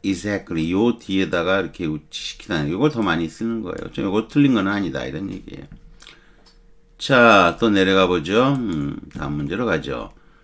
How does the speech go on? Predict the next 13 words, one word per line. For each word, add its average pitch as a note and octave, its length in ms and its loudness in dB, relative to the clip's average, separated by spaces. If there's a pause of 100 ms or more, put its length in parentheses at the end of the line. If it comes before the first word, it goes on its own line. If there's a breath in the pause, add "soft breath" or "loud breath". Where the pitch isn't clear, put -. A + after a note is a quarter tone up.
(180 soft breath)
어, F2 180 -8
대구대학교 A2+ 560 2
문제네요. E2 600 -2
대구대학교 D2 600 -10
문제. C2+ 460 -10 (640)
음흠. B1+ 640 -14 (1300 soft breath)
The A2 140 0
system D3+ 480 4
of G2+ 280 2
weight, F2+ 300 0
무게와, G2 960 2
어, C2 240 -10 (1400 soft breath)
아무튼 G2+ 500 0